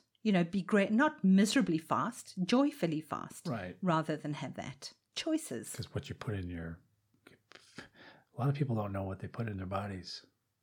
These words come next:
Speaker 1: Yeah.
Speaker 2: You know, it's
Speaker 1: And there's no excuse for ignorance. You know, this is an age of information where you can, everything's out there for you to, to find. You've just got to take the responsibility of,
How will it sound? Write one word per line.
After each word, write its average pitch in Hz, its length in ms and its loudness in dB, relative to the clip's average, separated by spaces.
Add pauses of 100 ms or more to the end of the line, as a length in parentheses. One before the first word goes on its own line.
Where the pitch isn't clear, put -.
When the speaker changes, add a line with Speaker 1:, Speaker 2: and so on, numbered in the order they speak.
(120)
Speaker 1:
Yeah. 247 160 -10
Speaker 2:
You 104 80 -6
know, 92 260 -6 (120)
it's - 240 -10 (640)
Speaker 1:
And 285 120 4
there's 339 160 2
no 415 120 -2
excuse - 460 0
for 190 140 0
ignorance. 143 760 -2
You 208 80 2
know, 202 120 6
this 233 200 -2
is 254 140 -2
an 240 120 2
age 233 240 4
of 254 100 2
information 190 760 0
where 165 260 2 (320)
you 254 340 6
can, 185 640 2 (960)
everything's 190 580 4
out 151 260 -4
there 143 180 -4
for 139 160 -6
you 147 140 -2
to, 151 160 -8
to - 200 -10
find. 147 380 -6
You've 196 140 -2
just 208 180 -4
got 180 140 0
to 170 60 -4
take 208 340 -4
the 190 80 -2
responsibility 190 1080 -2
of, 147 360 -6